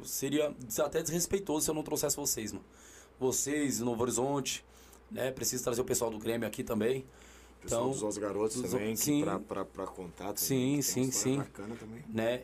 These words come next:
Speaker 1: E, e seria uma ingratidão da minha parte. Mas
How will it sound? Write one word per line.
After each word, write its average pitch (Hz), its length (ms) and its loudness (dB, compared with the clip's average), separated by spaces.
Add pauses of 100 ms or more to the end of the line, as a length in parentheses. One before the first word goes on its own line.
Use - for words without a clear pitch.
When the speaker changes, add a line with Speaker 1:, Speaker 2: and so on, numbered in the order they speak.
Speaker 1:
E, 120 1000 0 (320)
e 110 460 0
seria 123 460 0
uma 117 260 -2
ingratidão 117 480 0
da 113 60 0
minha 107 160 -2
parte. - 440 -4 (840)
Mas 107 640 0